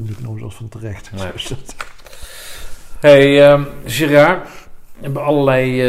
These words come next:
Speaker 2: eh, het onderwerpen aangeraakt. We gaan zo nog even een, eh, een aparte aflevering maken over de genoemde stichting Nu of Nooit.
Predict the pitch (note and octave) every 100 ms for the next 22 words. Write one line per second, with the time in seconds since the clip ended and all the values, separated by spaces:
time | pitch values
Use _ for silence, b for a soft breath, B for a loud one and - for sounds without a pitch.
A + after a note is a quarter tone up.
0 | B2 A#2 C3 A#2+ - - C#3+ C3 B2+ A#2+
1 | B2+ C3 C3 C3+ C3+ C#3 D3+ F#3 - B2
2 | B2 B2 A2+ - C3+ B2 A#2 - A#2+ A2+
3 | - A#2 A2 G#2+ A2+ G#2+ G#2+ G#2 G2+ G2
4 | G2 F#2+ G#2 G2+ - - B2+ - - A#2
5 | - A2+ G#2+ G#2 G#2 G#2 G2+ G2 G#2 -
6 | A2 G2 G2+ G#2 G2 F2+ A2+ A2 G2+ F#2
7 | - A#2 G#2 A2 G2+ G2+ G#2 F2+ A2 A#2
8 | E3 -